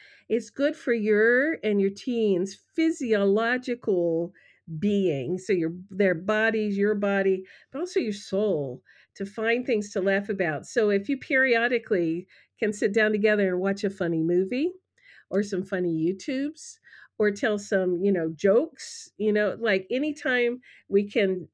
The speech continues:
inject humor into the household, it's going to create some health and some bonding. And then it's really important when working with, uh, strong-willed teens or,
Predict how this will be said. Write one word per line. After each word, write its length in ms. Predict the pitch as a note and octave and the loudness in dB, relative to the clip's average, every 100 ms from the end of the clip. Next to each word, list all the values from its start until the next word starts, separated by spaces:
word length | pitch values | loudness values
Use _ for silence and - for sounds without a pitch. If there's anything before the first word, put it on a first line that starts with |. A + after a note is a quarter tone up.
| _ | _
inject 580 | G#3 G3+ G3+ A#3+ C4 C#4 - | 0 2 2 0 0 -4 -8
humor 340 | - C#4+ D4 D4+ | -2 0 2 0
into 440 | - A3+ G#3+ B3 | 0 -2 -2 -2
the 120 | G#3+ | 0
household, 680 | G3 A3 A3 A3 G#3+ F#3+ F3 F3+ - _ | -2 -2 -4 -2 0 0 0 -4 -16 _
it's 240 | - F#3+ G3 | 0 0 0
going 380 | - A#3 A#3+ A#3+ | 2 4 2 0
to 160 | G3+ | -6
create 560 | G3+ - G3+ G3+ G#3 G3 | -8 -2 2 4 2 0
some 200 | - F3 | -4 -4
health 360 | F3 F#3+ G3 G3 | -2 -2 -2 -2
and 180 | E3+ | -6
some 220 | - D#3+ D#3 | -6 -8 -6
bonding. 680 | E3 E3 E3+ D#3+ C#3 C#3 G3 _ - - _ _ _ _ | -6 -4 -4 -4 -6 -8 -14 _ -16 -16 _ _ _ _
And 180 | A3+ A3 | -2 2
then 100 | G#3+ | 2
it's 220 | F3 - A3+ | 0 -6 -8
really 720 | G#3+ B3 D#4 D#4 D4+ C4 A3 | -6 -2 2 2 2 4 2
important 880 | G3+ G3+ A#3+ A#3+ F#3 F3 D#3 F3+ - _ _ - | 0 0 2 2 0 -2 -4 -6 -12 _ _ -4
when 260 | G3+ G3+ | 0 2
working 500 | G3+ A3 A3 G#3 F#3+ | 2 2 2 0 2
with, 380 | F#3+ A3+ A#3+ A#3+ - _ _ _ _ - | 2 2 2 -2 -8 _ _ _ _ -4
uh, 160 | F#3+ | -2
strong-willed 640 | F3+ - A3 A3 A3 G3 F#3+ | -2 -4 -2 0 2 2 0
teens 300 | - G3 G3+ | 0 0 0
or, 160 | E4 | -2